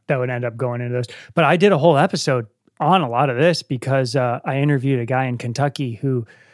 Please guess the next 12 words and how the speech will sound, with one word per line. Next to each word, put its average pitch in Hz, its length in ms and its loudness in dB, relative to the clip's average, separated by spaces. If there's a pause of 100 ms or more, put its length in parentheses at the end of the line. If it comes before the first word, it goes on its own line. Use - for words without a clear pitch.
(180)
runs 139 500 0
a 131 300 -2
medical 139 720 0
oddities 131 600 -2
museum. 120 640 -2 (600)
And 143 200 0
we 135 100 -2
talked 143 280 0
a 139 100 -6
lot 135 340 2
about 123 260 -2
the, 127 180 -6